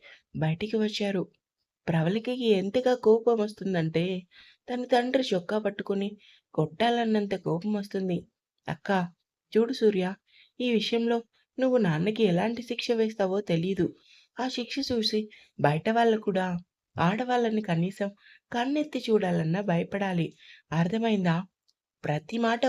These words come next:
ఒత్తు పలుకుతూ మరో చెప్పింది ప్రవళిక. "అక్క,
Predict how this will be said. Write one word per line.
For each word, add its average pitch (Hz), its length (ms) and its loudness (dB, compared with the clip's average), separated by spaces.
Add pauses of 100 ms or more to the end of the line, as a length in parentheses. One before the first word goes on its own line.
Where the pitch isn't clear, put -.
ఒత్తు 214 220 0
పలుకుతూ 233 440 0
మరో 196 240 -2
చెప్పింది 180 520 -4 (480)
ప్రవళిక. 170 480 0 (500)
"అక్క, 147 240 -6